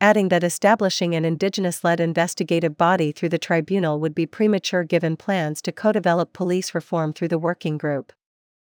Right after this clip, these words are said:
"It's actually crucial that we continue to do the work together," Baker said.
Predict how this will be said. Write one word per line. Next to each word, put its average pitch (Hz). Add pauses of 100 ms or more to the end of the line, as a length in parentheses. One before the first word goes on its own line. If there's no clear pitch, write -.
(760)
"It's 233
actually 247
crucial 180
that 160
we 175
continue 185
to 160
do 170
the 165
work 170
together," 156 (160)
Baker 170
said. 143